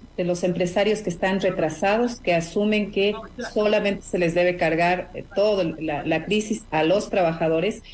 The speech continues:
y los empleadores tienen que tener subsidios, tienen que tener, em, eh, remisiones tributarias, tienen que, que tener, eh, a sus trabajadores con bajos salarios, sin capacitación.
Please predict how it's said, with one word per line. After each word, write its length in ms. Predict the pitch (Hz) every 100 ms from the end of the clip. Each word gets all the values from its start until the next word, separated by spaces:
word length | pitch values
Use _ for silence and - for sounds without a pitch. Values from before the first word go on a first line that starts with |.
| - -
y 80 | 494
los 160 | 453
empleadores 640 | 359 302 262 240 240 247 247
tienen 300 | 240 233 233
que 160 | 233
tener 480 | 220 220 214 214 214
subsidios, 960 | - 285 - 214 202 196 196 202 202 214 - 269 -
tienen 260 | 494 302 214
que 80 | 202
tener, 600 | 190 185 185 185 180 180
em, 520 | 180 170 165 160 160 143
eh, 100 | 185
remisiones 600 | 185 311 262 - 180 170
tributarias, 1000 | 180 165 165 190 185 185 185 180 180 180 - - -
tienen 280 | 440 339 240
que, 460 | 202 196 190 175 -
que 100 | 180
tener, 400 | 185 180 185 190
eh, 260 | - 170
a 80 | -
sus 220 | 170 190
trabajadores 720 | - 190 165 175 175 185 185 -
con 240 | 196 196 220
bajos 280 | 294 -
salarios, 720 | 175 156 160 180 185 190 190 190
sin 340 | - - 311
capacitación. 920 | 202 180 165 175 - 147 - 202 202